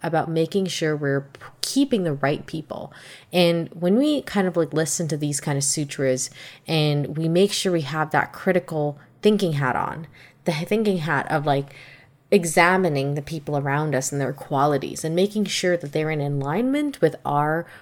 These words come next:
well-being and our best interest, I think is an essential practice to stay sane. Um, 'cause I don't know about you, but I've, I've had this happen to me many times where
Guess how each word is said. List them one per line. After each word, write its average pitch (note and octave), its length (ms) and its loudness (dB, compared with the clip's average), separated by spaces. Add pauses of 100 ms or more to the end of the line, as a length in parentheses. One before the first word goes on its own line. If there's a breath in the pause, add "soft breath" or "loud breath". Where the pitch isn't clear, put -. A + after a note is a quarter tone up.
(140 loud breath)
well-being G3+ 800 0 (240 loud breath)
and D3+ 520 0
our D#3 180 0
best - 340 -4
interest, G3 600 2 (120)
I E3+ 80 -6
think D#3 460 -4
is D3+ 380 -2
an D#3+ 180 -4
essential D#3 500 -2
practice C#3 680 -4 (260 loud breath)
to C#4+ 140 2
stay D4+ 260 2
sane. C4+ 560 0 (380 loud breath)
Um, D#3 480 0 (760)
'cause F#3+ 140 -2
I F#3+ 80 8
don't G3 160 4
know G#3 80 6
about G3+ 320 4
you, C4+ 140 4
but F#3 200 0
I've, G#3 240 2
I've G3+ 220 2
had A#3+ 380 2
this F#3 180 -2
happen F3+ 420 0
to F3+ 120 -2
me D#3+ 100 0
many D3+ 280 0
times D3+ 540 -2
where D3 320 0